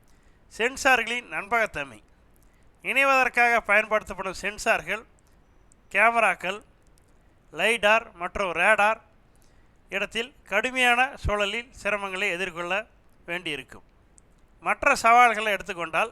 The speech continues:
விண்வெளி குப்பைகள் அச்சுறுத்தல், மைக்ரோ கிராவிட்டி விளைவுகள், தரவு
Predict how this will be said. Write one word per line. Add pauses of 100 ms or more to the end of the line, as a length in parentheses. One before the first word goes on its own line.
(160)
விண்வெளி
குப்பைகள் (120)
அச்சுறுத்தல், (640)
மைக்ரோ (120)
கிராவிட்டி
விளைவுகள், (580)
தரவு